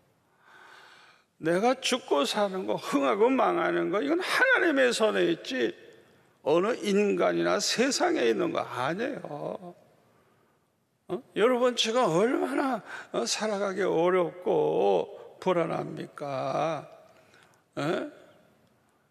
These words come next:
여러분, 절대로, 절대로, 어, 두려워할 필요 없어요. 하나님이 우리를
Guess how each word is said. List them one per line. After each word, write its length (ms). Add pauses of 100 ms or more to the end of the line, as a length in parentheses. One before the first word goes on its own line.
(220)
여러분, 400
절대로, 1400
절대로, 840 (480)
어, 200 (100)
두려워할 580
필요 220
없어요. 1080 (1700)
하나님이 720
우리를 720